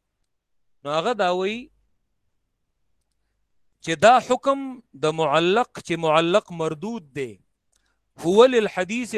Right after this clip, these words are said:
المعلق مطلقا، دا د هر معلق حدیث د پاره یعنی مطلقاً دی، سواء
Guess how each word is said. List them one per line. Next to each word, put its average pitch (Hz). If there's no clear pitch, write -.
المعلق 180
مطلقا، 156
دا 196
د 185
هر 269
معلق 175
حدیث 196
د 220
پاره 240
یعنی 214
مطلقاً 202
دی، 143
سواء 196